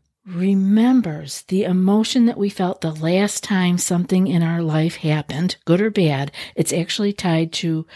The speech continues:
very close to memories. And it then compares it to a similar situation that's currently happening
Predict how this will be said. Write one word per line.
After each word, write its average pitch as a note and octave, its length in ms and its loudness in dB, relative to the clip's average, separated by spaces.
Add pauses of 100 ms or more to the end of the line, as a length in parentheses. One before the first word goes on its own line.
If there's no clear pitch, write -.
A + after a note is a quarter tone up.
(200)
very A3 260 4
close E3 460 -2
to - 160 -4
memories. E3+ 720 0 (500)
And G3+ 480 2 (720)
it - 420 -2
then C4+ 560 2
compares A#3+ 640 -2
it F#3 140 -4
to F#3 160 -6
a F3+ 60 -2
similar D4+ 880 0
situation A3 1040 -2 (320)
that's G3 260 0
currently C#4 540 -2
happening D#3 640 -2